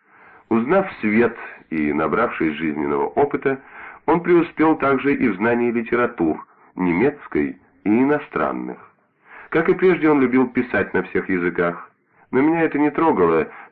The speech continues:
так как, решив всецело посвятить себя родному языку, я изучал другие лишь за тем, чтобы быть в состоянии, пусть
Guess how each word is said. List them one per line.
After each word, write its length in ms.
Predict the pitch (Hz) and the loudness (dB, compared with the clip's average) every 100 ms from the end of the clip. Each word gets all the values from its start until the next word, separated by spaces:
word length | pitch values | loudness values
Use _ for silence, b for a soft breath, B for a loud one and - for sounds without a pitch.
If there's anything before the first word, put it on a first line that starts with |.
| _ | _
так 180 | 92 90 | -4 0
как, 160 | 87 | 0
решив 380 | 92 98 107 95 | 0 0 0 -2
всецело 400 | - 95 - 92 | -2 0 2 2
посвятить 560 | 87 85 90 92 87 80 | 0 -2 -4 -4 -4 -6
себя 220 | 80 82 80 | -4 -2 -2
родному 400 | 82 82 80 85 | 0 -2 0 0
языку, 520 | 87 110 117 170 170 B B B | 0 -4 0 -2 -2 B B B
я 160 | 139 175 | 0 0
изучал 400 | 143 139 151 143 | 0 0 2 2
другие 380 | 123 127 120 123 | 2 2 2 2
лишь 220 | 120 113 | 2 0
за 120 | 120 127 | 0 0
тем, 260 | 165 151 143 | 2 0 0
чтобы 520 | 120 117 120 113 104 | -2 2 4 4 2
быть 300 | 131 147 135 | -2 -2 -2
в 60 | - | -6
состоянии, 720 | 131 - 135 156 139 127 117 | -6 -2 0 2 4 4 2
пусть 320 | 117 156 | 0 -4